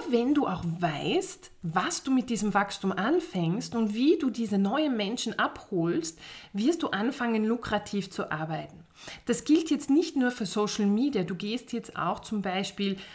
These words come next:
auf eine Messe oder du gehst nicht auf eine Messe ohne Plan, dein Produkt irgendwie zu verkaufen und freust dich nur, dass die Leute vorbeigehen oder dich sehen. Also du gehst ja auch gezielt auf eine Messe,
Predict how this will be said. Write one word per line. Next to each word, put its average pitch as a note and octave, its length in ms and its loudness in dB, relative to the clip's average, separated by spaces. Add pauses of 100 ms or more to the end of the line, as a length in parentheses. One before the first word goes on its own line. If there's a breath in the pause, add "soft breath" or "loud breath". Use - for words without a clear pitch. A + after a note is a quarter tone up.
(140 loud breath)
auf G3 200 -2
eine F3+ 220 0
Messe F3 580 0 (260)
oder F3+ 160 0
du F3 80 -6
gehst F3 280 -4
nicht B3+ 240 -2
auf - 100 -2
eine G3+ 200 4
Messe F#3+ 500 0
ohne A3 240 2
Plan, F#3+ 800 -2 (240 loud breath)
dein G3+ 160 0
Produkt D4 420 -4
irgendwie A3 320 0
zu G3+ 140 -6
verkaufen F#3 720 -2 (240 loud breath)
und G3 160 0
freust - 340 -6
dich A3 140 -2
nur, A3 120 2
dass G3 140 -2
die G#3+ 100 0
Leute F#3 280 2
vorbeigehen F#3 500 0
oder F#3 180 2
dich F3 220 -4
sehen. D#3 260 -6
Also E3 200 -6
du F#3+ 80 -4
gehst A3 240 -6
ja - 120 2
auch F#3 140 -4
gezielt A3+ 460 -4
auf A3+ 100 -2
eine G3+ 140 4
Messe, F#3 480 0